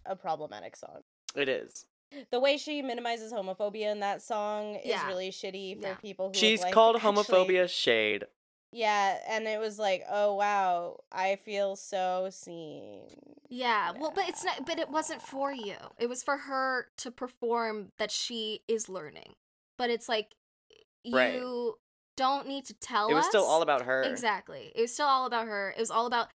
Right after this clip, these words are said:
Speaker 3: the song was coded in a specific way that it could have been about her. It's basically, like, another version of the song Mean. And then, like, she throws in a couple lines about being gay, and then you're like, "Oh my God, it's a pride anthem."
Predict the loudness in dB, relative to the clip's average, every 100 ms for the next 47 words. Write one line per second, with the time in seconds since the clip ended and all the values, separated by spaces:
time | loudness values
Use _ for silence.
0 | _ 2 2 6 4 4 -2 -4 -10 _
1 | -8 0 2 6 4 4 -8 -8 -4 -2
2 | -4 -4 -4 -4 -4 -2 0 2 2 0
3 | -2 -4 -2 0 -2 0 -2 0 -4 -4
4 | -4 0 0 0 -6 -4 -2 -2 -2 -2
5 | -2 -2 -2 -2 0 2 0 -4 -4 -4
6 | -4 -4 -6 -6 -4 -4 -6 -8 -8 -10
7 | -14 _ -2 0 0 -2 -2 -4 -2 0
8 | 0 -2 -6 -4 -4 -4 -4 -4 -4 -6
9 | -6 -6 -6 -6 -8 -6 -6 -6 -4 0
10 | 2 2 -2 -8 -12 _ 0 0 0 -2
11 | 2 2 2 -2 -2 -2 -2 -2 -2 -2
12 | -8